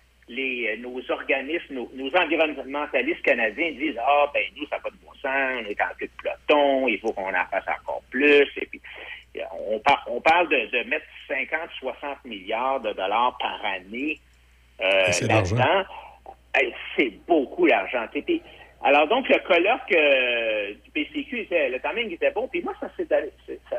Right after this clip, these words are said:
Speaker 1: ça donne que je viens de lire un, un, un article, euh, de, du, d'un professeur, le professeur Allison, qui, euh, parlait de l'éolien, tu sais. Et <clears throat> l'éolien, là,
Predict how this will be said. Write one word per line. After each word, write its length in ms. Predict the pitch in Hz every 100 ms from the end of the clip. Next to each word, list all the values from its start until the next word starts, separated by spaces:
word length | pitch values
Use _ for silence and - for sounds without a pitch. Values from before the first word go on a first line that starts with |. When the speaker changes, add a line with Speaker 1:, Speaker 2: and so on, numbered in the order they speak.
| -
Speaker 1:
ça 80 | 131
donne 160 | 339
que 120 | - 139
je 160 | - -
viens 140 | 208
de 60 | 214
lire 300 | 156 220 160
un, 140 | 127 - - - - - -
un, 280 | 113 107 104
un 240 | 117 107 107
article, 880 | 110 - - 208 - 147 123 110 95 - _ - - _ -
euh, 280 | 90 87 87
de, 300 | 123 98 92 -
du, 100 | - -
d'un 140 | 131
professeur, 920 | - 170 - 151 160 156 170 170 131
le 80 | 110
professeur 340 | 107 - 123 139
Allison, 580 | 151 151 139 - 170 175 - -
qui, 340 | 185 208 220 -
euh, 140 | 131 -
parlait 340 | 147 139 196 220
de 100 | 139
l'éolien, 520 | 135 151 117 - 110 - -
tu 80 |
sais. 60 | 120 - - - - - -
Et 300 | - 143 147 - _ _ _ _ _ _ _ _ _ _ _ _
<clears throat> 60 | - 233 - - - - -
l'éolien, 600 | 311 311 147 139 190 202
là, 240 | 110 107